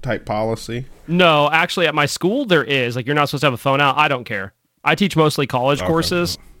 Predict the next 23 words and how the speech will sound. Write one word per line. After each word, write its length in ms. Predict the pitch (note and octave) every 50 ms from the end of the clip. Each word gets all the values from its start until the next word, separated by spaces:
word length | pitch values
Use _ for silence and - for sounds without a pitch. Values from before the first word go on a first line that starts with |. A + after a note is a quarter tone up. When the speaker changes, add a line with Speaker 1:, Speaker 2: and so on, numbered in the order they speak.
| - - - -
Speaker 2:
For 180 | - F#3 F3
me, 400 | D#3+ D3+ D3 D#3+ F3 G3 A3 A#3
it 160 | G#3+ - E3+
just 200 | D#3+ E3+ D#3+ -
makes 260 | D#3+ D#3+ E3 C#3+ - -
it 100 | D3 -
easier 420 | - C#3+ D3 C#3 C#3 D#3 D3+ D3+ B2+
for 120 | - -
me 120 | C#3+ C#3+ C3+
to 80 | C3
break 280 | A#2 B2 B2+ B2+ C3 -
down 200 | - C#3 C3 C3
their 120 | B2+ B2
work 320 | A#2 G#2+ A2+ A#2+ B2+ - -
and 60 | A#2+
explain 320 | G#2+ G2+ - - A#2+ G#2 G2+
it 120 | - -
to 120 | - B2+ A2
'em, 140 | G#2 G#2+ A2
'cause, 200 | - - C#3+ B2 - -
like, 160 | C3+ - - -
we're 160 | E3 F3 F3+
doing 480 | D#3 G3 F#3+ F3 E3+ D#3+ D3+ C#3+ C#3